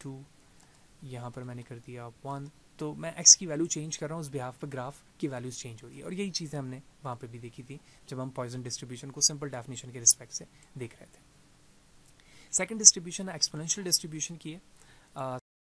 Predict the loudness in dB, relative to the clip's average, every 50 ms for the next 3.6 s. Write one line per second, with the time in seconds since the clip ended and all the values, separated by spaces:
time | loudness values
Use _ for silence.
0 | _ _ _ _ _ _ _ -10 -8 -8 -8 -8 -10 -8 -6 -4 -4 -4 -4 -6
1 | -6 -6 -6 -6 -6 -6 -6 -6 -6 -6 -6 -8 -8 -8 -6 -6 -6 -8 -8 -8
2 | -8 -8 -8 -10 -10 -10 -10 -8 -6 -4 -2 -2 -4 -6 -10 -12 4 8 8 8
3 | 8 4 -8 -10 -12 -10 -8 -8 -8 -10 -12 -14